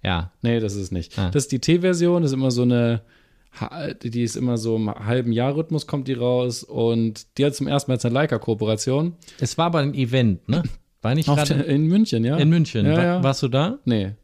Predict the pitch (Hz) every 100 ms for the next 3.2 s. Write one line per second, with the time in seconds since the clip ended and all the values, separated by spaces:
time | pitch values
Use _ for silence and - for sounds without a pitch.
0 | _ 135 113 123 151 139 107 139 139 135
1 | 131 127 123 123 131 131 139 120 120 113
2 | 110 110 107 101 95 95 92 92 90 160
3 | 185